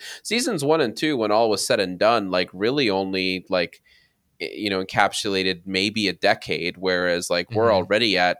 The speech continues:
Speaker 1: you know, nearly a decade and a half, just one season into this new cast.
Speaker 2: I think that pretty much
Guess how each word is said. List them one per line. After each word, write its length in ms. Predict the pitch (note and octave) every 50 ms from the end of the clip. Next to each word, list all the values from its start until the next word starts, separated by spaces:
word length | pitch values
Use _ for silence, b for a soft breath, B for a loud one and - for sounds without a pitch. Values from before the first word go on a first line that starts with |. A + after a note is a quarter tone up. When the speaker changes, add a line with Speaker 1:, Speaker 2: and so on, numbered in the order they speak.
| -
Speaker 1:
you 100 | F#2+ G2
know, 80 | F#2+ F#2
nearly 380 | F#2 F#2 F#2+ F#2+ G2 F#2+ F#2 F#2
a 60 | F2+
decade 400 | F2+ - F#2+ F#2+ - - G2+ F#2
and 120 | F#2 F2+ F2+
a 40 | F2
half, 420 | F#2+ G#2+ G2+ G2 F#2 F2+ - - -
just 240 | - F#2 - - _ -
one 360 | F#2 F#2 G2 G#2 G2+ G2 F#2+
season 400 | - - G#2+ G#2+ G2+ F#2 F#2+ F2+
into 240 | F2 F2 F2+ - F2
this 240 | E2+ F2 - -
new 120 | G2 F#2 E2+
cast. 540 | - - F#2 E2+ - - - - - _ _ _ _ _ -
Speaker 2:
I 100 | C#3 C#3
think 400 | - F#3 F3+ F3 D#3+ - - _ _ -
that 460 | B2+ B2 E3 F#3 G3 - - - _ _ _ _ _ _ _ _ _
pretty 240 | - - A3 D#3 G#3+
much 380 | G3+ F3+ E3 - - - -